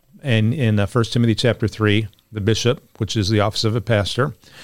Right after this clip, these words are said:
the office of a bishop is the, the office of a pastor. And then in, uh, Second Timothy chapter four, he's charged to preach the word.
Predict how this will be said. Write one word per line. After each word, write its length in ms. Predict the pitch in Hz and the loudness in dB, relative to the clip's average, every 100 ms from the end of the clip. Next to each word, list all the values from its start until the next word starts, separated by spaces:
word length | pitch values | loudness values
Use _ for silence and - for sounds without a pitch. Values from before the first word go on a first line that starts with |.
| - - | -18 -2
the 80 | |
office 200 | 101 107 98 | -2 0 0
of 40 | |
a 60 | 98 | 0
bishop 340 | 104 - 98 | 0 0 0
is 180 | 110 110 | 0 0
the, 80 | 101 165 139 | -4 -8 -2
the 100 | 107 | -2
office 240 | 104 - | 0 -4
of 120 | 98 | -4
a 40 | 98 | -2
pastor. 480 | 110 101 - 147 - - - - | 0 -2 -2 -6 -8 -16 -20 -6
And 160 | 120 113 | 0 2
then 300 | 123 120 117 | 4 2 0
in, 300 | 143 120 113 | -4 -2 -2
uh, 100 | 107 | -2
Second 240 | - 123 | -2 -2
Timothy 220 | 117 123 120 | 0 2 2
chapter 340 | 135 117 104 | 2 0 -2
four, 300 | - 156 139 | 0 0 2
he's 180 | 117 104 | 2 0
charged 380 | - 120 113 - | 0 2 2 -2
to 80 | |
preach 480 | - - 131 135 - | -8 -2 -2 0 -4
the 100 | 131 | -2
word. 340 | 113 110 92 | 0 0 0